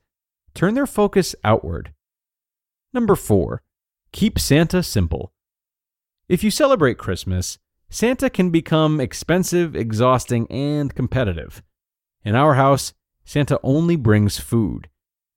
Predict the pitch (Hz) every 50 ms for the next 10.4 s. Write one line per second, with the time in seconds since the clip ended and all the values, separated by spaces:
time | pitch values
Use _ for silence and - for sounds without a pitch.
0 | _ - - - - - 151 127 104 104 120 139 151 - 139 131 131 135 127 110
1 | 95 - - 127 139 135 170 139 - - - 127 127 131 - - - 123 107 -
2 | - 170 180 156 - - - - _ _ _ _ _ _ - 113 107 101 95 117
3 | 131 - - 117 98 117 120 104 117 107 - - 110 104 104 98 98 95 95 92
4 | - - - 104 98 92 - 95 92 87 - - 87 - - - - - 95 90
5 | 90 90 82 69 64 64 _ _ _ _ _ _ _ _ _ - 104 104 120 131
6 | - 139 139 143 143 127 - - 113 101 - - 110 98 87 - - - - _
7 | _ _ _ _ _ _ _ _ _ _ _ _ _ - 123 113 - - 190 180
8 | 165 160 - - 131 139 143 - 151 139 135 135 117 113 120 113 - - 120 117
9 | 113 104 - - 123 120 107 117 101 107 113 110 98 - - 147 139 - - -
10 | 202 233 214 143 123 120 104